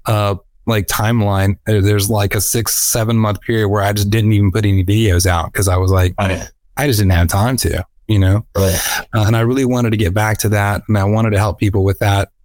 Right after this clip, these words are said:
Speaker 1: And, um, uh, so we, we needed someone else.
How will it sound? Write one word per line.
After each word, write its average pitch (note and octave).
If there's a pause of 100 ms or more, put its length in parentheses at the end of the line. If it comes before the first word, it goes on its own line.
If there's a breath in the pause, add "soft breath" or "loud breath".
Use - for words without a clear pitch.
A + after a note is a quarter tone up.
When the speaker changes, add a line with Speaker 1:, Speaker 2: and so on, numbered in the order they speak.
Speaker 1:
And, G2
um, F2+ (1080)
uh, F#2
so G#2
we, A2
we G2+
needed A2+
someone G#2+
else. G#2